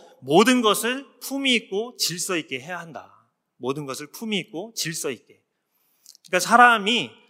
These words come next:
하나님의 그 성품을 그대로 닮은 거잖아요. 그래서 아까 전에 말씀드렸던 이 마이크가 휘어져 있는 것도 되게 이제 신경 쓰인다. 왜? 질서 있게 안 보이기 때문에 그런 거예요. 질서 있게 안 보이기 때문에. 그래서 모든 것을 품위 있고 질서 있게 하라는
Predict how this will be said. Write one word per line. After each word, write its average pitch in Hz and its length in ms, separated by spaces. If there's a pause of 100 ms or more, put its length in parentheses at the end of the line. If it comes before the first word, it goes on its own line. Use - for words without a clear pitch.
하나님의 208 960 (100)
그 143 60
성품을 214 800 (180)
그대로 233 300
닮은 156 320
거잖아요. 117 500 (440)
그래서 143 200
아까 123 220
전에 165 140
말씀드렸던 135 580
이 180 120
마이크가 175 420
휘어져 220 340
있는 202 160
것도 170 320 (260)
되게 151 160
이제 147 120
신경 262 280
쓰인다. 120 460
왜? 143 260 (300)
질서 208 380
있게 208 220
안 151 200
보이기 175 240
때문에 143 240
그런 131 240
거예요. 98 340 (140)
질서 139 320
있게 123 160
안 113 140
보이기 120 180
때문에. 95 320 (420)
그래서 180 320 (280)
모든 147 260
것을 165 220
품위 233 300
있고 220 520
질서 160 340
있게 156 260
하라는 156 540